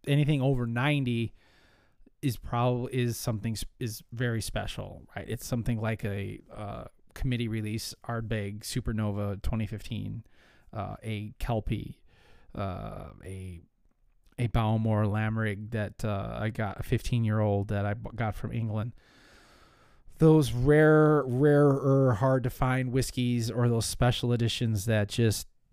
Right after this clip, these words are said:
deliver on every single level, on the nose, on the palate, the re-,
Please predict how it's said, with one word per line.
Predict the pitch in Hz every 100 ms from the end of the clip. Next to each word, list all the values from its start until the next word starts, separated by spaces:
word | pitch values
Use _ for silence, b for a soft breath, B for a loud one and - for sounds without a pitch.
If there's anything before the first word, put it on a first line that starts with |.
| - - _ _ -
deliver | 131 131 123 127 120 120 113
on | 113 117
every | 127 123 113 117
single | 110 - 123 120 107
level, | 117 107 110 98 92
on | 104 107
the | 107
nose, | 110 117 113 110 104 101 110
on | 101
the | 110
palate, | - - 120 107 101 113 -
the | 127 120
re-, | 120